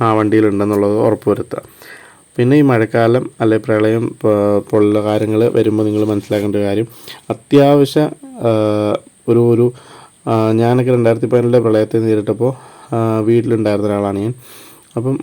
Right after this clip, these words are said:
ആ, നമ്മുടെ വീടിന് ചുറ്റും ഏകദേശം ഒരു, ആ, നാലടി, മൂന്നടി, നാലടിയോളം വെള്ളം ഉണ്ടായിരുന്നു. അപ്പോൾ ആ പ്രളയത്തിൽ നമ്മൾ കഴിഞ്ഞുകൂടിയത് എങ്ങനെയാണെന്ന് വെച്ച് കഴിഞ്ഞാൽ, ആ, ഒരു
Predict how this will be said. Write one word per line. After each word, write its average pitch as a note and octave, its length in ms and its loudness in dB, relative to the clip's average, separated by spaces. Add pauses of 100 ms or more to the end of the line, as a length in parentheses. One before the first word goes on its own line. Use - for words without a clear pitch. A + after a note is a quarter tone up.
(100)
ആ, A2+ 300 0
നമ്മുടെ A#2 280 2
വീടിന് A#2 380 2
ചുറ്റും A#2 280 -2 (100)
ഏകദേശം A2 460 0
ഒരു, A#2 220 2 (520)
ആ, A2 200 0
നാലടി, A2+ 460 0
മൂന്നടി, A2 380 0
നാലടിയോളം A2 560 2
വെള്ളം G#2 220 0
ഉണ്ടായിരുന്നു. G2 400 -4 (1160)
അപ്പോൾ A2 140 0
ആ A2+ 60 4
പ്രളയത്തിൽ B2+ 500 0
നമ്മൾ B2 240 2
കഴിഞ്ഞുകൂടിയത് B2+ 500 2
എങ്ങനെയാണെന്ന് A2+ 340 0
വെച്ച് G2+ 140 -6
കഴിഞ്ഞാൽ, G#2 300 -2 (560)
ആ, G#2+ 360 0
ഒരു C3+ 420 4